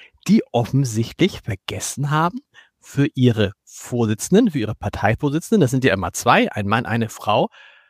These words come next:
Sozialversicherungsbeiträge zu zahlen und die müssen jetzt hundertdreißigtausend Euro Sozialversicherungsbeiträge nachzahlen. Und wir fragen uns mal, was das eigentlich genau beha-, heißt und was das eigentlich für die heißt, die diese nicht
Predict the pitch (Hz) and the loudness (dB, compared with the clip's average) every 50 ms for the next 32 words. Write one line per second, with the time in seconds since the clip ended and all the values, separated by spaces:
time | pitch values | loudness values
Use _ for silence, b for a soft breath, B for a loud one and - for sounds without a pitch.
0 | b b _ - - 254 - - - - 202 - 117 131 131 - - 110 101 110 | b b _ -10 -10 -8 -8 -10 -10 -6 -2 2 2 2 2 2 -2 -4 -4 -4
1 | 113 104 92 101 101 - - - 85 92 - - - 107 95 95 - - - _ | -6 -6 -8 -10 -12 -10 -8 -6 -6 -4 -6 -6 -6 -6 -6 -6 -10 -12 -16 _
2 | - - - - 95 107 120 165 220 226 - 190 196 208 180 131 120 117 - 147 | -14 -8 -2 0 2 4 4 4 2 0 -2 -2 -2 0 0 0 -2 -2 -2 -2
3 | 151 175 - - - 139 143 143 147 151 - - 107 101 117 - - 139 - - | -2 -2 -2 -6 -4 -4 -2 0 0 -2 -2 -2 -2 0 0 -2 -6 -8 -8 -8
4 | - - 90 95 95 127 120 - _ - 95 98 107 120 123 - 143 131 - - | -8 -8 -8 -8 -8 -10 -12 -12 _ -14 -12 -12 -10 -12 -12 -10 -12 -12 -12 -10
5 | 104 - - 104 - 101 104 104 101 104 - - - 92 95 - - - 107 101 | -8 -8 -8 -8 -8 -10 -10 -10 -10 -12 -14 -6 -4 -4 -4 -4 -4 -6 -6 -6
6 | 101 101 b b b b b b b b - 107 95 101 110 - - - - - | -6 -10 b b b b b b b b -12 -8 -4 -4 -2 -4 -4 -8 -4 0
7 | - 160 165 180 208 247 285 - b b b b b b b b b b b _ | 4 6 6 6 6 6 4 0 b b b b b b b b b b b _
8 | - 147 147 156 151 - - - - 113 131 147 170 165 - 175 165 156 135 139 | -8 -2 0 0 0 0 -2 0 0 2 2 2 0 -2 2 2 2 4 4 2
9 | 143 - - - 143 131 - - - - 131 131 135 131 123 - - - 127 127 | 0 -2 -2 -4 -4 -4 -4 -6 -2 0 0 2 2 0 -2 -4 -4 -4 -2 -2
10 | 123 123 127 117 117 110 107 - 110 - - - - 135 208 311 302 - - _ | -2 -2 -2 -2 -2 -4 -4 -6 -8 -8 -4 0 2 4 4 2 2 -2 -8 _
11 | _ 139 139 143 139 135 - - 139 143 - - 131 - 123 131 131 - - 139 | _ -4 -4 -4 -4 -6 -4 -4 -4 -4 -2 -4 -4 -2 -2 -2 -2 -2 -6 -10
12 | 120 - - 151 156 131 143 147 151 147 - - 139 131 139 135 131 139 131 139 | -8 -4 0 2 2 4 4 2 2 0 0 -2 -2 -2 0 2 2 2 2 2
13 | 120 120 123 107 - - - | 0 -2 -2 -2 -4 -8 -14